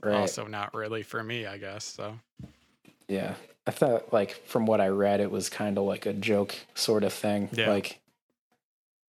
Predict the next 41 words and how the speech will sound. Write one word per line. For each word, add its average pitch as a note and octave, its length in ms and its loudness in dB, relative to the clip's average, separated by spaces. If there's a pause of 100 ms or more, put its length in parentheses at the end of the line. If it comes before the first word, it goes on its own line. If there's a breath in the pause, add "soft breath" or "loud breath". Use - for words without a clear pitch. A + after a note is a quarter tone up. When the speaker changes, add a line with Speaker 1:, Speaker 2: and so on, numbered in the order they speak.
(420)
Speaker 1:
everybody F#2+ 560 0 (400)
was G#2 200 4
kinda G#2+ 340 0
in F#2+ 140 2
on G2+ 220 2
it G#2 200 -2
or G#2 120 2
whatever. G2+ 440 2
Speaker 2:
Yeah, G#2+ 160 2
I A2 120 0
got A2+ 180 2
Speaker 1:
But, - 20 0
Speaker 2:
that F#2+ 60 2
Speaker 1:
like, G2+ 60 2 (180)
all A2+ 60 6
the - 60 2
Speaker 2:
impression. - 120 -4
Speaker 1:
people G#2 220 2
that G#2+ 160 4
she G#2+ 200 2
dissed A2 540 2
or G#2+ 100 6
whatever, A2 480 2
you A2 100 -2
know, G#2+ 220 -4 (120)
but - 180 -6 (1700 loud breath)
Speaker 2:
Yeah. G#2+ 180 -12 (200)
There F3+ 120 2
was F#3+ 100 2
a C3 60 0
few A#2 160 -2
Speaker 1:
uh, - 40 -4
Speaker 2:
funny G#2+ 260 -6
things, G2+ 320 -6
Speaker 1:
whatever. G#2 200 -2
Speaker 2:
but - 80 -14
nothing A2+ 300 -4
really G#2 280 -6
to G2+ 80 -10
talk G2+ 400 -8
about. G#2 280 -8